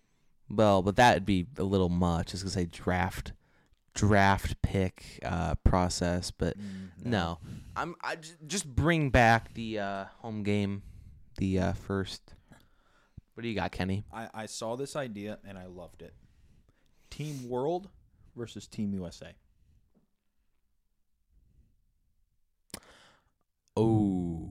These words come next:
Speaker 2: So, Team U S A versus everyone who's not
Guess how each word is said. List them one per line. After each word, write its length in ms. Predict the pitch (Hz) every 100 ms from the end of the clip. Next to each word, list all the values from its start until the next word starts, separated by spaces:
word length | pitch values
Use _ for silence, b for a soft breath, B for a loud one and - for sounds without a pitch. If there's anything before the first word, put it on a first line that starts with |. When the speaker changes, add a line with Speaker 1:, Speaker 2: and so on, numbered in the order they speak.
| 80
Speaker 2:
So, 460 | - 123 107 95 - _ _ _ _ _ _ - _ _ _ _ _ _ - _ _
Team 220 | - 143 147
U 140 | 143
S 160 | 147 143
A 160 | 139
versus 400 | 135 117 - 104 -
everyone 420 | 113 117 120 120 107
who's 240 | 113 98
not 340 | 98 101 101